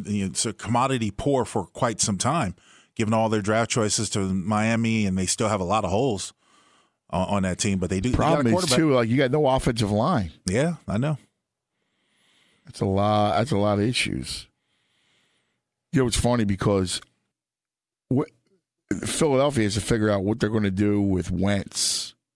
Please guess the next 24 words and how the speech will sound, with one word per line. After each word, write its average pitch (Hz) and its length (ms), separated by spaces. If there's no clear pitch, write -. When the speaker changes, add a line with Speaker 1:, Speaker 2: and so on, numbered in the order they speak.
Speaker 2:
But 120 180
it's 110 180
Speaker 1:
Wentz - 20
wants 120 240
out, 123 100
Speaker 2:
interesting. 92 120
Speaker 1:
right? 110 180
Speaker 2:
Well, 160 220
no, 131 480
he, 240 300
that 190 180
was, 120 140
that - 220
report 101 440
was - 460
bogus. 76 680
Speaker 1:
Oh, 120 60
he 139 60
Speaker 2:
It, - 40
Speaker 1:
doesn't 135 180
Speaker 2:
it, - 40
Speaker 1:
want 147 120
out? 180 180
Speaker 2:
it, - 80